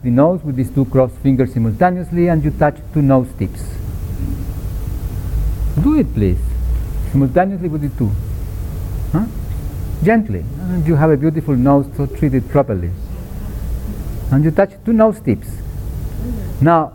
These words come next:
if you look at your mirror, you say, "Oh, I have only one. Thanks, I have only one." But if you touch, you have two.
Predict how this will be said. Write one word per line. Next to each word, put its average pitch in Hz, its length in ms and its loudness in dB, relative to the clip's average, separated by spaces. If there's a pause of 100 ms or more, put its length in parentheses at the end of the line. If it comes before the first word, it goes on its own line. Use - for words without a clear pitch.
if 180 180 4
you 175 100 6
look 226 200 2
at 233 100 4
your 214 140 4
mirror, 156 500 4 (140)
you 131 80 -8
say, 139 180 2
"Oh, 135 220 2 (540)
I 104 40 6
have 123 120 6
only 120 200 0
one. 117 300 2 (640)
Thanks, 139 320 2 (580)
I 113 60 2
have 104 160 6
only 98 140 2
one." 90 200 -2 (1120)
But 123 200 4
if 120 100 -4
you 123 80 4
touch, 185 280 0 (120)
you 139 80 -4
have 123 260 0
two. 85 220 0